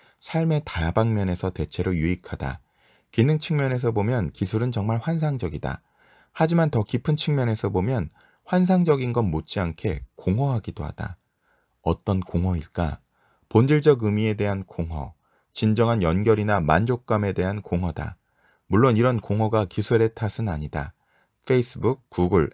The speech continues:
애플이 우리를 위해 더 나은 연결 방법을 창안해내야 한다는 얘기가 아니다. 그들은 그들 나름대로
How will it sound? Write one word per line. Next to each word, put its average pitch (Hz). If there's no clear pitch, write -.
애플이 123
우리를 117
위해 107
더 104
나은 101
연결 110
방법을 95
창안해내야 139
한다는 95
얘기가 76
아니다. 78
그들은 107
그들 135
나름대로 110